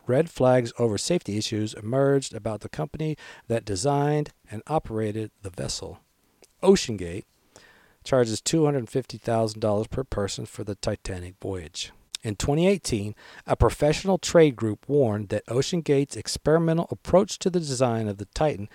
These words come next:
could lead to potentially, quote-unquote, "catastrophic outcomes," according to a letter from the group obtained by C B S News.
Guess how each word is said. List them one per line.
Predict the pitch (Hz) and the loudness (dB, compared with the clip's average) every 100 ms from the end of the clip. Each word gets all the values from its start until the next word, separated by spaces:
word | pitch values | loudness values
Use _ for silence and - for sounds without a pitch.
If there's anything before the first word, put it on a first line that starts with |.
| - - - | -20 -20 -12
could | - 131 120 | 0 0 2
lead | 123 139 147 - - | 0 2 0 -4 -6
to | 123 123 | -4 -2
potentially, | - - 135 139 - 139 139 135 - _ _ _ _ _ - | -4 0 0 2 2 4 6 4 0 _ _ _ _ _ 0
quote-unquote, | 139 135 127 139 135 - _ | 4 4 6 6 6 2 _
"catastrophic | - - 139 - - 156 139 - 101 - _ - | -8 -2 0 0 2 2 2 0 -6 -8 _ -4
outcomes," | 131 120 - 107 90 85 - - | -2 -2 -2 -4 -4 -10 -16 -16
according | - - 120 117 | -10 -4 -4 -4
to | - | -6
a | |
letter | 98 110 135 139 - _ _ _ _ _ _ - | -4 -2 -2 -4 -6 _ _ _ _ _ _ -14
from | - 143 160 | -2 2 4
the | 165 | 2
group | 131 110 117 110 - - | 0 2 2 2 -8 -8
obtained | 101 - 131 127 123 - | -6 -4 -2 -2 -4 -6
by | - 101 | -6 -4
C | - 101 | -4 -6
B | 98 | -6
S | 90 | -6
News. | - 101 92 90 87 | -4 -2 -2 -4 -10